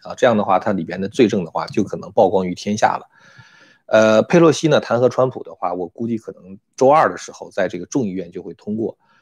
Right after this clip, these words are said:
通过之后的话，接下来就会移交到参议院。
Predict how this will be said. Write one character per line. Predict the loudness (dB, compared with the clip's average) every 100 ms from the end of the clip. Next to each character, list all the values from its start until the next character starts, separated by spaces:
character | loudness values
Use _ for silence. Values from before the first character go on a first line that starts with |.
| -20 _
通 | 4 6
过 | 6
之 | 6
后 | 4
的 | 2
话， | 0 -4 -2
接 | 2
下 | 2
来 | 2
就 | -2
会 | -4 -6
移 | -4
交 | -2 0
到 | -2
参 | -4 -6 -4
议 |
院。 | -6 -8